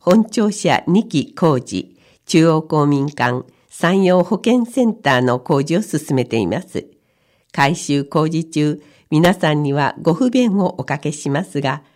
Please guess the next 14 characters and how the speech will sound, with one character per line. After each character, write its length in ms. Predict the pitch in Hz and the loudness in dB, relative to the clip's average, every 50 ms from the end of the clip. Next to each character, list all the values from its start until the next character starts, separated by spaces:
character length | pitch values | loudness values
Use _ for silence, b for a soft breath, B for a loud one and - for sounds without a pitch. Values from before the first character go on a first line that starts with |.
| b b b | b b b
ご 120 | - 151 139 | -2 0 0
理 160 | 147 151 151 | 0 0 -2
解 260 | - 143 131 131 131 | -2 -4 -4 -4 -4
と 340 | - - 135 131 - - - - | -6 -6 -6 -6 -6 -6 -6 -2
ご 140 | 143 139 143 | 0 0 0
協 300 | - - 208 214 247 226 | 0 0 2 2 2 2
力 420 | 233 233 220 233 - 262 254 254 | 2 0 -2 -2 -2 0 0 0
を 140 | 220 - - | 0 -2 -4
お 80 | 135 143 | -2 0
願 300 | 123 120 120 117 117 123 | 0 0 2 0 0 -2
い 40 | - | -2
し 140 | - - 107 | -4 -4 -4
ま 160 | 107 - - | -4 -4 -6
す。 260 | - - - 98 - | -8 -10 -12 -14 -14